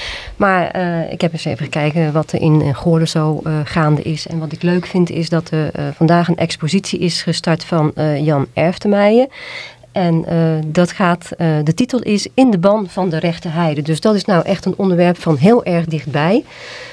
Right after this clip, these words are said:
Eh, het gaat om abstracte kunst. En met abstracte kunst heb ik wel eens zoiets van: "Goh, wat moet ik daar nou in zien?"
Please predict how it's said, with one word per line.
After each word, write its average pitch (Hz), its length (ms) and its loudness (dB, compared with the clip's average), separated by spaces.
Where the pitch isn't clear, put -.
Eh, - 140 2
het - 160 -4
gaat 220 200 0
om 208 120 0
abstracte 220 540 0
kunst. 208 600 2
En 180 220 2
met 175 180 2
abstracte 190 440 -4
kunst 185 280 -2
heb 175 100 -4
ik 170 60 -2
wel 175 140 -2
eens 170 140 -2
zoiets 175 300 -6
van: 160 340 -2
"Goh, 196 260 -2
wat 175 160 0
moet 202 140 2
ik 185 100 -2
daar 185 180 4
nou 160 220 2
in 165 160 2
zien?" 240 360 2